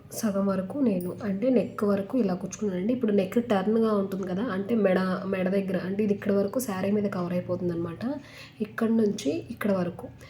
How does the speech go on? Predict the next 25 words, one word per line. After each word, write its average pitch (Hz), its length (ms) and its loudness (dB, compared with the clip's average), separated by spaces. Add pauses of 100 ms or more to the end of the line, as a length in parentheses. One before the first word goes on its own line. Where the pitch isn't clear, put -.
(240)
ఇంత 226 180 4
లెంత్ 208 280 4
వరకు 220 220 0
నేను 208 200 4
ప్లెయిన్ 226 460 6
బ్లాక్ 190 260 2
బీడ్స్ 185 300 -4
అయితే 196 160 0
వేస్తాను. 180 840 -2 (1600)
So, 233 60 4
ఎప్పుడు 208 240 0
కూడా 214 280 -2
దండ 185 200 2
మనం 190 280 2
గుచ్చుకునేటప్పుడు 185 800 0
ఇవి 208 420 0
ఇక్కడ 196 240 0
నీడిల్స్ 185 440 2
దగ్గర 175 180 -2
ఇలా 175 260 0
పెట్టుకొని, 202 500 0
కొంచెం 180 300 2
వెడల్పుగా 175 360 0
పెట్టుకోవాలి. 175 580 -2
పెట్టుకొని 196 640 0